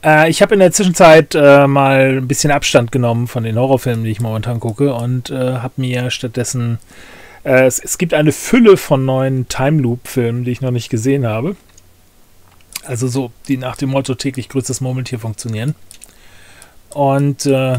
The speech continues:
da hab ich einige von gesehen. Ähm, Boss Level mit, äh, wie heißt er? Der Typ aus, äh, aus den, äh, Death Race Reboots und, äh, aus, aus dem einen,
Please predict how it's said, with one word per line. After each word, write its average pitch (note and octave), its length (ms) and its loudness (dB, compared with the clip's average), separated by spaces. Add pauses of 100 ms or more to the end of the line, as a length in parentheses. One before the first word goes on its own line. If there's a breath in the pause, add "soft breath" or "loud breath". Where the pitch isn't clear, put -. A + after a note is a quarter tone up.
da C3+ 120 -2
hab C3 60 -2
ich A#2+ 140 -8
einige D#3+ 240 -4
von F3+ 180 -4
gesehen. E3 600 2 (100)
Ähm, C3+ 540 -2 (500 loud breath)
Boss B2 460 2
Level A2+ 480 0
mit, C3 480 0
äh, A2+ 340 -2
wie A2 140 -4
heißt A2+ 200 -6
er? G2+ 200 -8 (200)
Der B2+ 120 -10
Typ - 180 -4
aus, G#2 460 -8
äh, G2+ 220 -8 (840 soft breath)
aus G#2+ 300 -8
den, G2 460 -8 (1500 soft breath)
äh, C#3+ 1000 -10 (120)
Death B2+ 240 -4
Race B2+ 320 4
Reboots B2+ 560 2
und, G#2+ 600 -6
äh, A2+ 40 -8
aus, G#2 800 -6
aus G2+ 480 -8
dem G#2+ 220 -10
einen, G2+ 520 -10